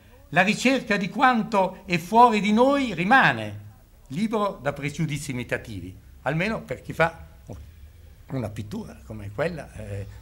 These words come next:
che, di qua-, della quale io parlo e di cui io non, non, non faccio nessuna teoria, io parlo di, di una, di una, di una mia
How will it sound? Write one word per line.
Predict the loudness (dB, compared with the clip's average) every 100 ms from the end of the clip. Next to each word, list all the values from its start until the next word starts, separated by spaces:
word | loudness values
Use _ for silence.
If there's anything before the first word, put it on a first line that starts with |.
| -18
che, | -10 -6 -4 -2 -4 -8
di | -8
qua-, | -6 -6
della | -4 -6
quale | -2 0 0
io | -2 -6
parlo | -4 -4 -4 -6
e | -8
di | -10
cui | -6 -4 -4 -8 -16 -12
io | -6 -4
non, | -4
non, | -6 -8 -8
non | -8
faccio | 0 0 0
nessuna | -6 -4 -2 -2
teoria, | 0 0 -2 -4 -8 -16 -12
io | -4 -2 -2 0
parlo | 4 4 2
di, | -4 -4 -6 -12 -16
di | -8
una, | -4 0 0 0 -8 -18
di | -14 -10
una, | -8 -6 -8 -8 -12
di | -12
una | -10 -8
mia | -8 -8 -10